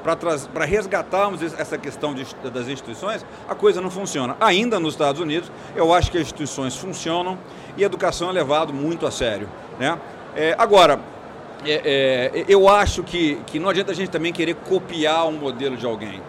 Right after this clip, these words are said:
Nós vamos criar um modelo de inovação que pertence a gente, à nossa cultura,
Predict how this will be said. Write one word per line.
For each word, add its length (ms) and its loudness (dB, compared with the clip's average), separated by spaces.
Nós 80 -6
vamos 180 -2
criar 240 0
um 80 0
modelo 380 -2
de 80 -8
inovação 540 -4
que 100 -12
pertence 460 -6
a 60 -2
gente, 360 -6
à 60 -2
nossa 300 -6
cultura, 560 -2